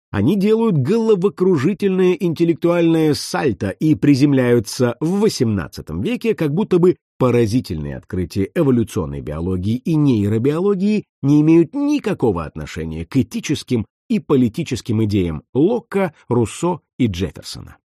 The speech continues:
Но как только еретические научные прозрения притворятся в технологиях,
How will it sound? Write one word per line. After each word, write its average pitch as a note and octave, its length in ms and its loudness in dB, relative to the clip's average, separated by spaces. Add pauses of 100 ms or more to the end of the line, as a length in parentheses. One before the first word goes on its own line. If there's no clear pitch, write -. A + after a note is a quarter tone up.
(480)
Но C#3+ 280 2
как D#3 220 -4
только C#3 400 0
еретические C3 920 0
научные B2 580 0
прозрения A2 840 -2
притворятся A#2 760 -4
в - 60 -20
технологиях, F#2 800 -4